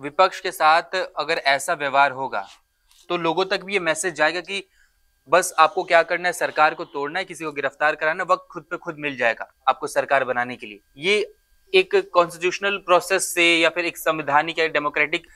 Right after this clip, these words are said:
सिस्टम से लोगों का भरोसा तोड़ेगा, ये खराब है आगे चल के।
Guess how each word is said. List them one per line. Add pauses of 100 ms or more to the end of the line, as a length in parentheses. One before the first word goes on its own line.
(120)
सिस्टम
से
लोगों
का
भरोसा
तोड़ेगा, (400)
ये (140)
खराब
है
आगे
चल
के।